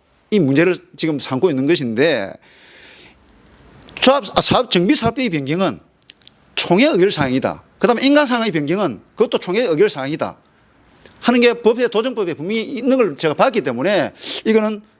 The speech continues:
어, 그냥 지나칠 수 없는 것이 아니-, 아니냐 이렇게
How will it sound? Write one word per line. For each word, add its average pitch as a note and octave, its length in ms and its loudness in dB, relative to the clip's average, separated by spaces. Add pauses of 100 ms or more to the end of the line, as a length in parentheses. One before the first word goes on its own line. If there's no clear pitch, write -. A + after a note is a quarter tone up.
(320)
어, - 220 0 (260)
그냥 G3+ 220 0
지나칠 D#3+ 320 -2
수 D#3 80 -6
없는 C3+ 180 -6
것이 D#3 200 -2
아니-, A#2+ 280 -4
아니냐 B2+ 440 -2
이렇게 C3+ 360 -2